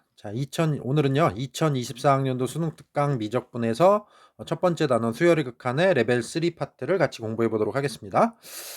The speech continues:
자, 그러면 일 번에서는 다항함수 에프엑스라고 했고요. 자,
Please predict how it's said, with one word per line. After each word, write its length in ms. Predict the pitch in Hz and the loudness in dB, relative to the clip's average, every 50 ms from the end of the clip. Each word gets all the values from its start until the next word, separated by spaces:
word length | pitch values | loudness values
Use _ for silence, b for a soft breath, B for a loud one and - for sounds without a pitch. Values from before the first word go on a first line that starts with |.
| B B B | B B B
자, 280 | B 139 131 123 117 113 | B 4 4 6 4 4
그러면 240 | 139 156 160 160 170 | 2 0 0 0 2
일 140 | 208 214 | 2 2
번에서는 500 | 196 220 208 208 202 180 190 185 185 185 | 4 4 4 4 4 2 2 0 0 -2
다항함수 560 | - - 113 123 135 160 170 175 175 170 - 156 | -2 0 2 2 2 4 2 2 0 0 0 -2
에프엑스라고 640 | 123 - - 143 127 - - - 123 120 107 107 | -2 -2 -2 -6 -6 -6 -4 0 0 0 0 0
했고요. 400 | 101 - _ - 127 165 139 - - _ _ _ _ _ _ | -4 -6 _ 0 2 2 2 2 -2 _ _ _ _ _ _
자, 260 | - 107 95 87 85 | -6 -6 -6 -6 -8